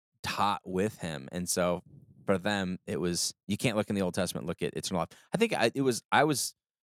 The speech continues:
like, in college before I realized that. I th-, I think I just assumed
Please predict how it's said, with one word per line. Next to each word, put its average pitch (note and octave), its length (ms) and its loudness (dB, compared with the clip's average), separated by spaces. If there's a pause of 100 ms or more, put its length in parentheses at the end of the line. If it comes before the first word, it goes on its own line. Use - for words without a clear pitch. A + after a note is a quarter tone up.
(160)
like, G#2+ 140 2
in F#2+ 100 -2
college A#2 480 2
before F2 240 0
I D#2+ 40 4
realized D#2 420 -2
that. C#2+ 180 -4
I - 40 -2
th-, C#3 280 -2
I - 40 0
think D3 200 -4
I C#3 40 4
just B2+ 200 -4
assumed G2+ 680 0